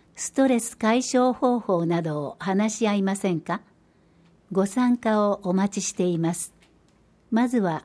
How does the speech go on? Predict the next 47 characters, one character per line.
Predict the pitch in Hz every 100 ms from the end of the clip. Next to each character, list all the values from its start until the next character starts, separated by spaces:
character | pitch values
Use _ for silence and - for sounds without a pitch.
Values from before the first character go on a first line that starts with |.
| -
ご | 190 185
連 | 202 202
絡 | 196 190 196
く | 185
だ | 175
さ | - 180
い。 | 139 _ _ _ _ _ _ _ _ _ _
日 | 208 214 208
時、 | 165 165 - _ _ _ -
毎 | 202 226 247
月 | - - 226 196
第 | 196 214 247
四 | 254 240 226
月 | 226 226 196
曜、 | 160 135 - _ _ _ _ -
十 | 190 269 294
四 | 220 190
時 | 175
か | 170 156
ら | 160 - -
十 | 180 208 220
六 | 202 202
時。 | 175 139 - _ _ _ _ _ _ _ _ _
九 | -
月 | 269 254 - 185
は | 175 175 _ -
祝 | - 202 240
日 | 233 226
の | 208 202
た | 202 196
め、 | 185 - _ _ _ _
九 | 277
月 | 269 254 202
二 | 196 233
十 | 220 196
五 | 185 196
日 | 185 180 165 143 _ -
水 | - 254 269 269
曜 | 247 190
に | 151 151
変 | 185 196
更 | - 196
し | 190
て | -
い | 175 160
ま | 165
す。 | -